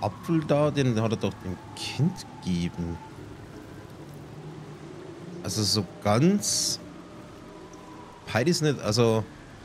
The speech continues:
Es war ja schon, gehen wir mal her, mal das Bild angucken. Ja, er hat den Apfel gestohlen, vermutlich dafür die Kinder, hat's den Kindern dann gegeben.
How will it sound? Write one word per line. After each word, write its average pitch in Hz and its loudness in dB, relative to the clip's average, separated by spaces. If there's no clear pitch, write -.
Es - -4
war 120 6
ja 175 6
schon, 135 4
gehen 98 0
wir 78 0
mal 78 -2
her, 87 2
mal 87 -4
das 82 -6
Bild 98 -4
angucken. 87 -2
Ja, 95 4
er 92 2
hat 131 4
den 120 4
Apfel - 0
gestohlen, 90 -2
vermutlich 117 0
dafür 98 0
die 87 0
Kinder, 156 4
hat's 120 -4
den 113 0
Kindern 120 4
dann 87 2
gegeben. 185 4